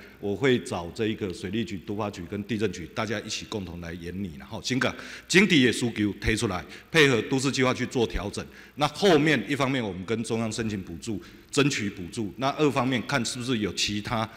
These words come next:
这一个透过土地重划的，不管是区段征收也好，重划也好，或者是减额征收也好，很，有很多手段，我们可以来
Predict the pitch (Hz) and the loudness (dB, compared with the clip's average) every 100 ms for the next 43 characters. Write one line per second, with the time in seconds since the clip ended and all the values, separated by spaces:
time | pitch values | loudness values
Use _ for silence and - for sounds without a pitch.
0 | - - 123 120 110 92 - 139 127 131 | -18 -6 2 2 2 -2 -2 0 2 4
1 | 113 92 87 117 95 95 110 92 90 - | 2 -2 -6 -6 -6 -6 -6 -6 -10 -12
2 | - - - 131 107 131 131 - 123 123 | -20 -12 -4 2 2 2 0 2 2 2
3 | 120 110 117 110 104 101 90 - 98 113 | 0 0 0 2 0 -4 -8 -8 -6 0
4 | 127 101 104 101 82 123 101 120 107 - | 2 2 0 -2 -4 -2 -2 -2 -4 -6
5 | - 113 104 107 120 117 113 107 98 95 | -4 -2 0 0 0 2 2 2 -2 -8
6 | - - 120 135 143 165 127 131 139 110 | -14 -4 -2 4 6 6 4 4 4 2
7 | 90 127 98 - - - 104 117 123 135 | 0 -2 -2 -8 -16 -6 -2 -2 4 4
8 | 117 101 98 | 4 2 -2